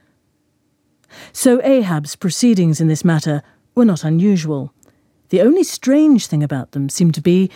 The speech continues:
that Starbuck, almost the one only man who had ever ventured to oppose him with anything in the slightest degree approaching to decision,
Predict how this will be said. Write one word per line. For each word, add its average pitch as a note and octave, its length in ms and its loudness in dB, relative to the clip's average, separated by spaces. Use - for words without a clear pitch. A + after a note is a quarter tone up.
that A3 160 -2
Starbuck, E3 760 -4
almost A3 480 2
the F3 80 -2
one A#3 460 4
only C#4 320 2
man D3 380 0
who D#3+ 160 2
had F3 200 2
ever F#3 240 2
ventured G3 420 0
to D#3 120 -8
oppose D#4+ 480 -4
him C3+ 180 -2
with C#3+ 140 -8
anything D#3+ 400 0
in C#3 60 0
the C#3 60 -2
slightest B3 640 -4
degree A3+ 380 -2
approaching E3 420 -4
to D3 100 -8
decision, D3 520 0